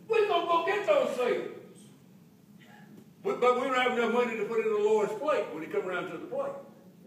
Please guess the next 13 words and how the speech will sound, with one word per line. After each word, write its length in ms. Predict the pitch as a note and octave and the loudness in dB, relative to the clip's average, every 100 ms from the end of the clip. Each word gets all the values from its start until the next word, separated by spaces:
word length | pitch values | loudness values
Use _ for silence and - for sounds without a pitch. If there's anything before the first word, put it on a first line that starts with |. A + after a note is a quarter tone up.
| - - - - - | -20 -20 -20 -20 -12
Uh-oh. 440 | - - - - - - - - - | -10 -10 -14 -16 -20 -20 -20 -20 -16
Go 120 | - | -10
talk 200 | C#3 F#3 F#3 | -6 -4 -4
about 320 | F#3+ F#3+ F#3+ | -4 -4 -4
money. 180 | F#3 - - | -8 -10 -10
Why 180 | G4 G4 | -10 -10
you 180 | F#4 | -8
got 260 | G4 F#4+ - | -8 -6 -8
to? 120 | G#4+ F4 - - - - - - - - - - - - | -10 -10 -10 -14 -16 -16 -14 -16 -20 -20 -20 -20 -20 -10
The 120 | F#3+ | -2
lights 320 | C#4 C#4 B3 | 0 0 -2
don't 260 | B3+ B3 A#3 | -2 0 0
run 560 | D#4 C#4 G3+ - F#3+ | 2 0 0 -4 -10